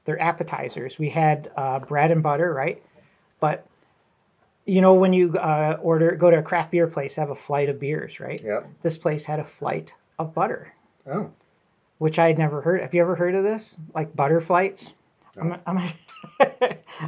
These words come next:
Speaker 1: I'm gonna show you a picture. And so it came on a tray, just like the flight of beers.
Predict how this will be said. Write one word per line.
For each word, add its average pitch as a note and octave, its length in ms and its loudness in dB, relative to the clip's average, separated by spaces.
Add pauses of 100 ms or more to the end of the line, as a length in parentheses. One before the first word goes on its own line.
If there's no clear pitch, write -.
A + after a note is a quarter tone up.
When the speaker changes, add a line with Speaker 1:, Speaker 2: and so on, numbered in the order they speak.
(100)
Speaker 1:
I'm F#3+ 100 4
gonna A3 140 4
show G#3+ 160 2
you G#3 180 6
a G3 40 0
picture. D#3+ 500 -4 (300)
And F3 380 2 (420)
so F#3+ 440 8
it F#3 160 -4
came F#3 240 2
on F3+ 140 2
a E3+ 60 0
tray, D#3+ 340 2
just D#3 240 -2
like E3 180 4
the D3+ 80 -4
flight D3+ 280 2
of D#3 80 0
beers. D#3 440 -2